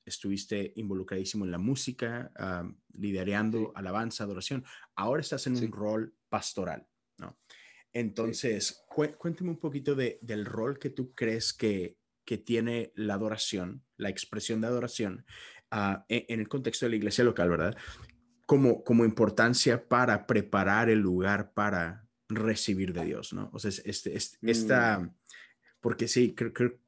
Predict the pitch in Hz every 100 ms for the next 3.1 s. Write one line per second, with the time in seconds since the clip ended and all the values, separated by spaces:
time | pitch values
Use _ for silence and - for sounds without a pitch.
0 | _ 147 139 147 143 120 123 120 120 117
1 | 123 127 113 107 110 127 123 120 - 90
2 | - 98 101 113 98 98 110 - 113 113